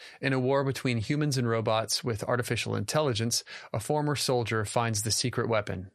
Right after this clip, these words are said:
a robot in the form of a young child. Directed by Gareth Edwards, screenplay by Gareth Edwards and Chris Weitz,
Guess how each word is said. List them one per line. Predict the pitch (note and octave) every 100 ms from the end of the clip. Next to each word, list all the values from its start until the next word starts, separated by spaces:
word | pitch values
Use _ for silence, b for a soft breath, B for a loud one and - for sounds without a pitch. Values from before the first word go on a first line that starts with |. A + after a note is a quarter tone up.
| -
a | A#2
robot | A#2 A#2+ B2+ C3+ C3+
in | A#2+
the | A2
form | - A#2 A2 A2
of | G#2+
a | G#2
young | G2+ G2 G2+
child. | - F#2 F#2 G#2 - B B B B -
Directed | A#2+ A2+ C3
by | A#2 G#2+
Gareth | G#2+ G#2 G#2 -
Edwards, | B2+ C#3 C#3+ - - B
screenplay | - - C#3+ C#3 A#2+ G#2+ G#2
by | G2+
Gareth | G#2 G#2 G2+
Edwards | A2+ G#2+ G#2+ G#2+
and | - G#2+ G2+ G#2
Chris | - G#2 -
Weitz, | A2 D3 -